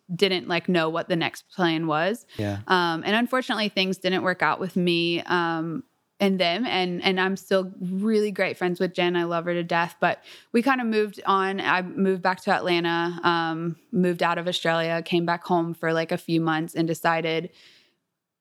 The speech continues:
Speaker 1: that dream I had before I met them of moving to L A was real.
Speaker 2: Oh,
Speaker 1: You know?
Speaker 2: whoa. I didn't even realize that. 'Cause,
Speaker 1: Yeah.
Speaker 2: like, life really shifted.
Speaker 1: It
Speaker 2: Like, that
Speaker 1: did,
Speaker 2: was such an
Speaker 1: yeah.
Speaker 2: important piece, but
Speaker 1: Yeah.
Speaker 2: it was an unexpected one that
Speaker 1: Mm-hmm.
Speaker 2: brought you there. So then you're
Speaker 1: Yeah.
Speaker 2: back and you're like,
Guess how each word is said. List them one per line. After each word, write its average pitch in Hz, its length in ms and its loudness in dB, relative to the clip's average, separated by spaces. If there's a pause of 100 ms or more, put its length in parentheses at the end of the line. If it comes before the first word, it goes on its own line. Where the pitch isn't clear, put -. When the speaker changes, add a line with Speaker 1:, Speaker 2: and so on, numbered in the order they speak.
(380)
Speaker 1:
that 180 340 2
dream 175 320 0
I 170 100 2
had 170 340 0
before 170 300 0
I 165 100 0
met 165 340 -2
them 160 480 -2
of 170 180 -2
moving 165 280 0
to - 120 -6
L 165 160 0
A 156 160 0
was 160 200 -6
real. - 420 -4 (140)
Speaker 2:
Oh, 135 420 0
Speaker 1:
You 160 80 2
know? 151 240 0
Speaker 2:
whoa. 160 180 -4
I 113 80 -2
didn't 160 140 2
even 165 140 0
realize 175 460 0
that. 104 200 0
'Cause, 208 100 4
Speaker 1:
Yeah. 220 220 2
Speaker 2:
like, 156 180 0
life 131 460 0
really 143 300 2
shifted. - 540 -2
Speaker 1:
It - 60 4
Speaker 2:
Like, 135 100 2
that 185 80 4
Speaker 1:
did, 143 40 0
Speaker 2:
was 147 120 -2
such 175 180 2
an 170 60 2
Speaker 1:
yeah. 151 40 4
Speaker 2:
important 131 400 -2
piece, 196 280 0
but 247 60 2
Speaker 1:
Yeah. 302 120 2
Speaker 2:
it 139 40 0
was 131 120 0
an 135 80 4
unexpected 143 680 0
one - 220 4
that 110 60 -2
Speaker 1:
Mm-hmm. - 80 -6
Speaker 2:
brought 160 200 2
you 131 120 0
there. 110 200 2
So - 160 -2
then 131 160 4
you're 120 180 0
Speaker 1:
Yeah. 143 120 2
Speaker 2:
back 147 300 0
and 123 80 2
you're 123 100 2
like, 120 180 0